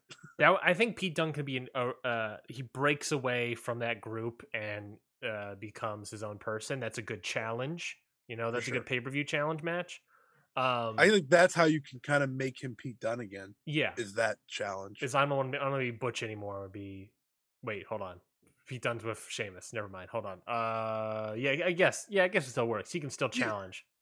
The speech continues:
Speaker 2: for,
Speaker 1: you
Speaker 2: for
Speaker 1: can, because he can show, like, Pete Dunne
Speaker 2: Mm-hmm.
Speaker 1: fully in that match and still lose.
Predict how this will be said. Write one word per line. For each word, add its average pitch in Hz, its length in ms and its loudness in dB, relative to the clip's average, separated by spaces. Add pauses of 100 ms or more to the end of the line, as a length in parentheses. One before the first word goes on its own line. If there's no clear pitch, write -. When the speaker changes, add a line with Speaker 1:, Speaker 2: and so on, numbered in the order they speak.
Speaker 2:
for, 123 200 -4
Speaker 1:
you 254 140 6
Speaker 2:
for 202 80 0
Speaker 1:
can, 233 440 8
because 160 680 2 (600)
he 175 180 -2
can 160 160 2
show, 170 400 10
like, 143 420 8 (1000)
Pete 143 240 -6
Dunne 135 400 2 (260)
Speaker 2:
Mm-hmm. 127 240 -6 (380)
Speaker 1:
fully 151 520 6 (380)
in 160 140 2
that 175 200 6
match 180 300 6
and 147 100 -6
still 143 340 2
lose. 151 460 2